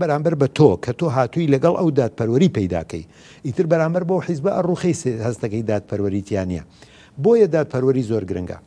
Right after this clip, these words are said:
مەسەلەی تێکستەکانی، ئە، دینی کوردی باست کرد. لە ڕاستیە ئێمە تێکستی دینیمان زۆرە،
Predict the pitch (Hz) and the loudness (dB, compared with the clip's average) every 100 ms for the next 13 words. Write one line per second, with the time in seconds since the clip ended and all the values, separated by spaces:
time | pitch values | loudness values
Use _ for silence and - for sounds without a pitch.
0 | _ - _ 156 208 220 226 226 196 - | _ -20 _ -2 0 2 2 2 -2 -10
1 | _ - 180 - - 165 196 180 170 160 | _ -2 -2 -2 -8 -4 -4 -2 -4 -6
2 | - _ _ 143 143 139 123 175 165 165 | -16 _ _ 0 2 2 2 2 2 -2
3 | 160 156 143 131 - 113 104 104 107 101 | -2 0 0 0 0 0 2 2 2 0
4 | 104 - 95 82 _ _ _ _ _ _ | -4 -8 -8 -8 _ _ _ _ _ _
5 | _ _ - - - _ 196 226 208 - | _ _ -20 -20 -20 _ 4 6 4 2
6 | 208 190 185 180 _ _ - 156 180 - | -2 0 -2 -8 _ _ -4 -2 -2 -2
7 | 185 - - 151 147 160 156 147 120 127 | -4 -2 -8 -4 -2 0 0 -2 0 0
8 | 120 | 0